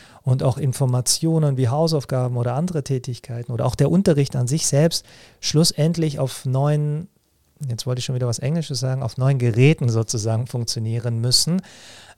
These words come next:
Und da hoffen wir jetzt nicht nur, sondern wir appellieren auch gleichzeitig an die neue Ministerin, dass da mit Hirn und Verstand wirklich an die Sache rangegangen wird und einfach Tempo gemacht wird.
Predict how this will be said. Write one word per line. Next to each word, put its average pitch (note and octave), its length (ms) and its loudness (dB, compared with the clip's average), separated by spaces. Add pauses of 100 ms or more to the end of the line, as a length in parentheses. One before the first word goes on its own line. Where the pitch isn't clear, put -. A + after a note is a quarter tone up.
(380)
Und D3 420 4
da E3 380 4 (840)
hoffen F#3 400 2
wir C#3+ 80 6
jetzt B2 240 2
nicht B2 460 0
nur, D#3+ 260 6
sondern C#3+ 480 4
wir C3+ 240 -2
appellieren D3+ 460 2
auch - 180 -4
gleichzeitig B2 760 -2
an C3 160 0
die C3 120 0
neue B2+ 260 2
Ministerin, D3+ 600 2 (560)
dass - 680 4
da F3+ 500 2 (140)
mit - 760 -2 (200)
Hirn F3+ 220 4
und D3 140 0
Verstand D#3 720 -2
wirklich C#3+ 340 -2
an C3+ 80 0
die C3 80 0
Sache D3 360 0
rangegangen B2+ 540 -2
wird C3+ 200 -6
und C3 200 -4 (200)
einfach C3+ 260 -2
Tempo - 280 -2
gemacht - 360 -10
wird. - 180 -20